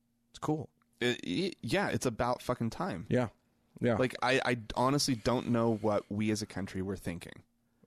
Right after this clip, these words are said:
Speaker 1: Well, we weren't.
Speaker 2: That's where we weren't.
Speaker 1: That's when you stop
Speaker 2: We,
Speaker 1: thinking.
Speaker 2: we, we'd, we'd, uh,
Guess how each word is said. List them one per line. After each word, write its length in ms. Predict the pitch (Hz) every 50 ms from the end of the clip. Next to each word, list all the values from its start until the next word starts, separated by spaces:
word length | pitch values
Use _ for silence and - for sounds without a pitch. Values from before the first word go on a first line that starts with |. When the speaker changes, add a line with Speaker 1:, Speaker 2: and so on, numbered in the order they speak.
| _ _ _
Speaker 1:
Well, 240 | - - 78 85 85
we 120 | 87 82
weren't. 100 | 80 -
Speaker 2:
That's 240 | 120 139 151 - -
where 240 | 156 143 139 - - -
we 160 | 127 139 165
weren't. 420 | 170 202 175 107 82 - - - -
Speaker 1:
That's 200 | - 120 - -
when 100 | 135 120
you 80 | 110 98
stop 280 | - - 95 80 - 127
Speaker 2:
We, 100 | 139 135
Speaker 1:
thinking. 200 | 120 - 117 123
Speaker 2:
we, 180 | 131 127 123 117
we'd, 420 | 113 123 120 117 117 113 104 - -
we'd, 400 | 107 107 110 107 107 104 98 101
uh, 720 | 101 98 101 101 98 98 95 95 95 95 90 92 90 80